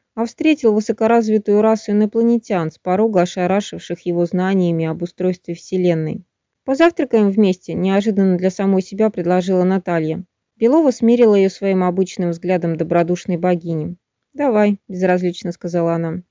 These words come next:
Наталья и Елена оказались едва ли не первыми посетителями ресторана.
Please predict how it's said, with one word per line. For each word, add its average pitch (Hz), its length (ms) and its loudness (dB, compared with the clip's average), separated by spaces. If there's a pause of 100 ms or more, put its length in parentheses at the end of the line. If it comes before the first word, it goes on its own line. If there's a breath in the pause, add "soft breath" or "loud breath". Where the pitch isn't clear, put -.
(320)
Наталья 269 520 2
и - 160 -2
Елена 220 500 2
оказались 208 580 0
едва 214 260 0
ли 220 100 4
не 214 160 4
первыми 190 520 0
посетителями 180 760 -4
ресторана. 175 760 -2